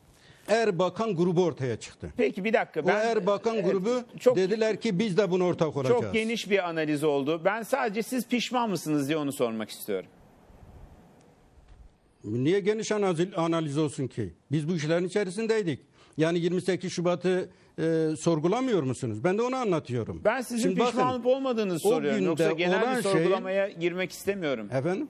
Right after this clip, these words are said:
Speaker 2: Çok genel bir sorgulamaya girmek
Speaker 1: Yok,
Speaker 2: istemiyorum. Sizin
Speaker 1: ben,
Speaker 2: şahsınızda
Speaker 1: e,
Speaker 2: soruyorum ben.
Speaker 1: E, asla yapı-, yaptığım işlerin hepsi bence, e,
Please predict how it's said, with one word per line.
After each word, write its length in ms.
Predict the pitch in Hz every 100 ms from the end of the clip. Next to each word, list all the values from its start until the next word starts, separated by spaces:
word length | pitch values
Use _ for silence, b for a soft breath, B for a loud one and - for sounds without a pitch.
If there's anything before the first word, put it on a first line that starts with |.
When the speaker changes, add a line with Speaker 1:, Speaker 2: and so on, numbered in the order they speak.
| B B B
Speaker 2:
Çok 260 | - 220 -
genel 360 | 196 208 233
bir 60 | 202
sorgulamaya 600 | - 190 185 190 196 202
girmek 320 | 185 185 196
Speaker 1:
Yok, 80 | 190
Speaker 2:
istemiyorum. 280 | 240 208 139
Sizin 160 | 160
Speaker 1:
ben, 60 | -
Speaker 2:
şahsınızda 640 | 185 - 175 175 151 123
Speaker 1:
e, 40 | 131
Speaker 2:
soruyorum 480 | 131 117 117 113 107
ben. 120 | 98 - B B B -
Speaker 1:
E, 140 | 156 156 131 -
asla 600 | 180 220 - - 175 170
yapı-, 460 | 156 180 175 175 202
yaptığım 560 | 170 180 180 196 202 190
işlerin 420 | 160 165 170 165
hepsi 580 | 147 135 - 151 170 190 b b b
bence, 680 | 123 185 202 147 160 139 107 - b b 151
e, 280 | 139 139